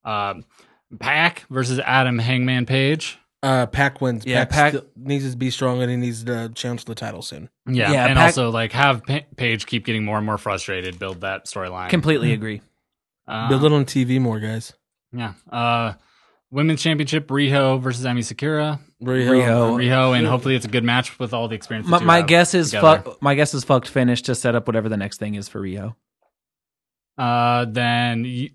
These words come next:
Speaker 2: Young Bucks versus, uh,
Speaker 1: Bucks.
Speaker 2: Santana, Santana and Ortiz, the pr-, proud and powerful.
Speaker 1: Proud and powerful.
Speaker 2: X-Lax.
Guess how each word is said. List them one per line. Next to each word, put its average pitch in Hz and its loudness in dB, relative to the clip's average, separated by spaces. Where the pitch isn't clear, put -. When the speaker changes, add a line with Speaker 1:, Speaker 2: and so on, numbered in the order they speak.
Speaker 2:
Young 127 -2
Bucks 143 2
versus, 127 -2
uh, 107 -2
Speaker 1:
Bucks. 113 -2
Speaker 2:
Santana, 123 0
Santana 147 -4
and 131 -6
Ortiz, 139 -8
the 107 -4
pr-, - -16
proud 151 0
and 127 -2
powerful. 147 -4
Speaker 1:
Proud 127 2
and 117 -4
powerful. 139 4
Speaker 2:
X-Lax. 139 0